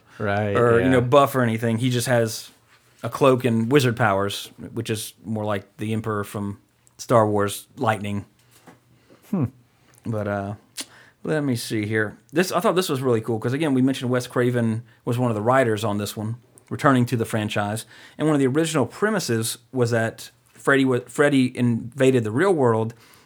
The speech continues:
Speaker 2: and was hunting for the actors of the film, which any fan of the franchise knows this is the exact plot that was used when Craven returned to direct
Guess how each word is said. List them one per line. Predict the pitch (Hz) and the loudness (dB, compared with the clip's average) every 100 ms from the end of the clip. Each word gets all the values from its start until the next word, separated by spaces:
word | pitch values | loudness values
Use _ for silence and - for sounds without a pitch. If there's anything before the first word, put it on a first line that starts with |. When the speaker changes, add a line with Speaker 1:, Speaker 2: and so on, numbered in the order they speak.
| - | -4
Speaker 2:
and | 120 | -2
was | 107 | 0
hunting | - 143 123 | 2 4 4
for | 135 | 2
the | 113 104 | 0 0
actors | 147 175 139 110 | -2 2 2 2
of | 107 | 0
the | |
film, | 104 120 110 127 127 - - _ | -2 -2 -2 -4 -8 -20 -20 _
which | 147 131 - | 0 0 0
any | 185 175 | 0 0
fan | 165 160 | 2 2
of | 147 | 2
the | 123 | 0
franchise | 190 185 165 127 120 | 0 0 2 2 2
knows | 214 202 139 127 | 2 4 4 2
this | - 160 165 | -4 -4 -4
is | 147 | -4
the | 135 | 0
exact | 131 113 127 143 - | 0 2 0 0 -2
plot | 151 139 123 | -6 -4 -4
that | 117 | -2
was | 127 107 | 0 -2
used | 160 220 170 131 | -4 -4 -4 -4
when | 107 | -6
Craven | - 143 135 117 | -6 -2 0 0
returned | 110 - - 147 | -2 -2 0 0
to | 123 | -2
direct | 113 120 208 170 - | -4 2 2 2 0